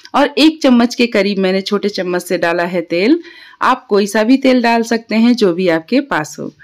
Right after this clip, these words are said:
अब तेल डालने के बाद जब पानी हल्का सा गर्म हो जाए तो मैं इस तरीके का पास्ता डाल दूंगी। पास्ता भी आप कोई शेप में बने हुए ले सकते हैं। मेरे पास ये वाला पास्ता है तो मैं ये डाल रही हूँ।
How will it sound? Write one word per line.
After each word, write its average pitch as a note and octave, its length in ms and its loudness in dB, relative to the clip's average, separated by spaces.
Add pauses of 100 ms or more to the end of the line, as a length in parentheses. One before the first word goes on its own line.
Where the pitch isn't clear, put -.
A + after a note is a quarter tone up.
(380)
अब D4 220 -2
तेल A#3 200 4
डालने C4 320 4
के D4+ 160 2
बाद C4+ 220 2
जब C4 200 2
पानी G#3+ 280 0
हल्का A3+ 260 2
सा A3+ 180 -2
गर्म F#3+ 320 4
हो C4+ 140 6
जाए G#3 260 2
तो C4+ 180 0
मैं C4+ 180 6
इस A#3+ 220 0
तरीके G#3 340 0
का A3 160 0
पास्ता G#3+ 520 -2 (360)
डाल E3+ 260 0
दूंगी। E3 400 2 (300)
पास्ता C4+ 340 0
भी D4 200 6
आप A#3 240 0
कोई A3 240 4
शेप A3 360 2
में A3 160 4
बने G3+ 200 2
हुए G#3 220 2
ले G3 200 2
सकते G3+ 360 -4
हैं। A3+ 220 -2 (300)
मेरे F#3 180 2
पास G3+ 300 -2
ये C4 100 0
वाला C#4 260 2
पास्ता A#3 380 -2
है C#4 180 -4
तो - 160 -6
मैं A#3+ 120 2
ये G#3+ 240 -2
डाल E3 240 -2
रही E3+ 160 -8
हूँ। E3+ 200 -6